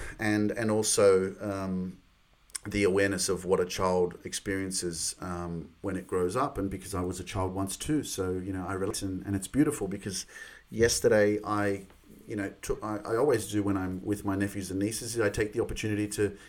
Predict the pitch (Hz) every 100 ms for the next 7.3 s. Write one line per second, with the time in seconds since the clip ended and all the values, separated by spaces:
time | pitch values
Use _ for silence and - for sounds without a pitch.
0 | - 95 - 101 98 104 104 104 101 85
1 | 82 - - - 95 95 98 98 101 113
2 | 113 107 101 110 95 98 95 104 110 104
3 | 98 104 95 101 92 104 104 101 101 110
4 | 113 - 98 90 - 104 107 110 107 95
5 | 101 113 104 98 101 107 107 104 98 95
6 | 104 104 104 101 107 104 98 101 104 98
7 | - 113 120